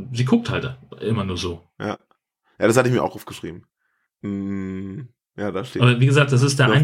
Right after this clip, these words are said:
Speaker 1: einzel-, der einzige Name, den ich mir merken konnte aus dem ganzen Film. Gut, und Barrick, ja, weil der halt auch wirklich die meiste Screentime hat.
Speaker 2: Ja.
Speaker 1: Ähm, aber ansonsten, die sind alle komplett irgendwie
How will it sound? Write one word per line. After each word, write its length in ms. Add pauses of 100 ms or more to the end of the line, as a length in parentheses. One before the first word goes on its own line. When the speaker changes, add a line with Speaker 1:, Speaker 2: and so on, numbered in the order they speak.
(100)
Speaker 1:
einzel-, 140
der 160
einzige 320
Name, 320
den 140
ich 140
mir 80
merken 320
konnte 260
aus 120
dem 80
ganzen 320
Film. 400 (260)
Gut, 180
und 160
Barrick, 420 (100)
ja, 300
weil 120
der 160
halt 220
auch 240 (140)
wirklich 680
die 280
meiste 300
Screentime 580
hat. 200 (220)
Speaker 2:
Ja. 120 (540)
Speaker 1:
Ähm, 420 (640)
aber 200
ansonsten, 500
die 120
sind 200
alle 180
komplett 500
irgendwie 500